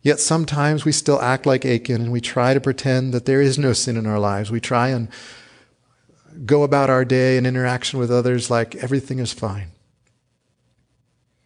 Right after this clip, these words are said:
Help us to live lives that match our theology.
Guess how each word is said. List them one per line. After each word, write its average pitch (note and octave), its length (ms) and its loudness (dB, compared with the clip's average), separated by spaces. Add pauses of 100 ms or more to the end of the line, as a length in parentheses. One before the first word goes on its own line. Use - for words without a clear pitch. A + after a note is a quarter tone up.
(760)
Help E3 300 2
us D#3+ 140 2
to D3+ 140 -2
live C3 240 0
lives A2+ 400 2
that A2+ 100 -4
match A2 300 -4
our G#2+ 80 -2
theology. F#2 720 -6